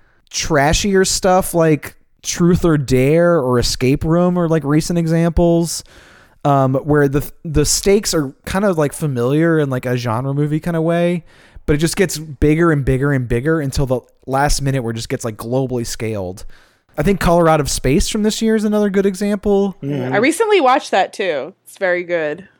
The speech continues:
Speaker 1: I don't even know if I would call those movies my favorite films overall, but that is my
Speaker 3: Mm-hmm.
Speaker 1: favorite type of story structure.
Speaker 2: Yeah, I mean, especially with,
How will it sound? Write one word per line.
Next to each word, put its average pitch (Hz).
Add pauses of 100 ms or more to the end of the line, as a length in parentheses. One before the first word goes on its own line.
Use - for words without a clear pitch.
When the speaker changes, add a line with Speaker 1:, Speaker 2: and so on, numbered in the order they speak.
(220)
Speaker 1:
I 190
don't 277
even 269
know 247
if 233
I 240
would 208
call 190
those 156
movies 156
my 135
favorite 147
films 127 (180)
overall, 135
but 117
that 160
is 165
my 165
Speaker 3:
Mm-hmm. -
Speaker 1:
favorite 156
type 139
of 117 (120)
story 123
structure. 85 (180)
Speaker 2:
Yeah, 208
I 165
mean, 185
especially 202
with, 160